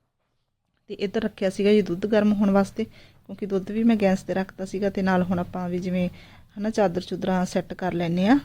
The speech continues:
ਜਾਣੀ ਕਿ ਜਿਵੇਂ ਡਸਟਿੰਗ ਵਗੈਰਾ ਦਾ ਕੰਮ ਜਿਹੜਾ ਸੀਗਾ ਤੇ ਉਹ ਕਰ ਲੈਂਦੇ ਆ ਜੀ, ਉਹ ਕਰ ਲਿਆ ਸੀਗਾ ਆਪਾਂ। ਤੇ ਉਸ ਤੋਂ ਬਾਅਦ ਜਿਵੇਂ ਸੈਟਿੰਗ ਕਰਨੀ ਸਮਾਨ ਦੀ, ਜਿੱਦਾਂ, ਹਨਾ, ਬਿਸਤਰੇ ਵਗੈਰਾ, ਤੇ ਬਿਸਤਰੇ ਤਾਂ ਜ਼ਿਆਦਾਤਰ ਚੱਕੇ ਨਹੀਂ ਜਾਂਦੇ ਜਦੋਂ ਮੌਸਮ ਖਰਾਬ ਹੁੰਦਾ, ਜਿੱਦਾਂ ਧੁੱਪ ਹੁੰਦੀ ਉਸ ਦਿਨ ਹੀ ਚੱਕੇ ਜਾਂਦੇ ਆ।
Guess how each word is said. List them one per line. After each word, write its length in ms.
ਜਾਣੀ 280
ਕਿ 140
ਜਿਵੇਂ 260
ਡਸਟਿੰਗ 380
ਵਗੈਰਾ 260
ਦਾ 100
ਕੰਮ 280
ਜਿਹੜਾ 340
ਸੀਗਾ 300
ਤੇ 120
ਉਹ 180
ਕਰ 220
ਲੈਂਦੇ 300
ਆ 60
ਜੀ, 160
ਉਹ 120
ਕਰ 220
ਲਿਆ 200
ਸੀਗਾ 300
ਆਪਾਂ। 280
ਤੇ 80
ਉਸ 160
ਤੋਂ 100
ਬਾਅਦ 160
ਜਿਵੇਂ 260
ਸੈਟਿੰਗ 380
ਕਰਨੀ 280
ਸਮਾਨ 360
ਦੀ, 240
ਜਿੱਦਾਂ, 320
ਹਨਾ, 120
ਬਿਸਤਰੇ 440
ਵਗੈਰਾ, 400
ਤੇ 160
ਬਿਸਤਰੇ 360
ਤਾਂ 120
ਜ਼ਿਆਦਾਤਰ 380
ਚੱਕੇ 340
ਨਹੀਂ 100
ਜਾਂਦੇ 240
ਜਦੋਂ 200
ਮੌਸਮ 320
ਖਰਾਬ 300
ਹੁੰਦਾ, 240
ਜਿੱਦਾਂ 300
ਧੁੱਪ 220
ਹੁੰਦੀ 220
ਉਸ 140
ਦਿਨ 160
ਹੀ 60
ਚੱਕੇ 320
ਜਾਂਦੇ 300
ਆ। 60